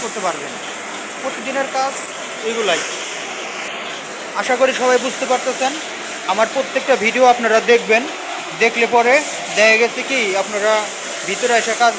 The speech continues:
না করলেও যে ধারণা আমি আপনাদেরকে দিয়ে দেব, প্রত্যেকটা ভিডিও মনোযোগ সহকারে দেখবেন। দেখা গেছে আপনারা ভিতরে ঢুকে এই ইন্টারভিউ যদি আপনারা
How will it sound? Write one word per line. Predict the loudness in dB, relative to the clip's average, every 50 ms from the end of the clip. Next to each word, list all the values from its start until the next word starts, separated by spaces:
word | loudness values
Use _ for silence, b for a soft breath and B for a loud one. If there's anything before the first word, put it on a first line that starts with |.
| 0
না | 2 2 2 2
করলেও | 0 -2 0 0 0 0 0 -2 -2
যে | -4 -2
ধারণা | 0 2 2 2 2 0
আমি | 0 0 2 0
আপনাদেরকে | 0 0 -2 -6 -6 -4 -4 -6 -4
দিয়ে | -2 -4 -4
দেব, | -4 -4 -2 0 0 0 0 -2 _ -10 -10 -10 -8 -8 -10 -10 -10 -10 -8 -2
প্রত্যেকটা | 0 0 0 2 0 -2 2 2 2
ভিডিও | 2 2 0 0 0 2 6 6 8 8 6 4 0 -8 -10 -10 -8 -8 -8 -8 -6 -6 -6 -6 -6 -6 -6 -6 -6 -6 -4
মনোযোগ | -2 0 0 2 0 0 0 2
সহকারে | 2 2 4 4 4 2 2
দেখবেন। | 2 2 0 0 2 0 0 0 -2 -6 -6 -6 -6 -6 -6 -6 -6 -4 -4 -4 -4 -4 -4 2
দেখা | 4 4 4 6
গেছে | 4 2 2 4 2
আপনারা | 2 2 2 0 0
ভিতরে | 2 0 0 0 2 0 0
ঢুকে | 0 -2 -2 0 0 0 0 0 -2 -6 -8 -8 -8 -10 -8 -6 -2
এই | -2 -2 0 0
ইন্টারভিউ | -2 0 2 2 2 2 2 -2 -2
যদি | -2 0 2 2
আপনারা | 0 0 0 0 2 2 2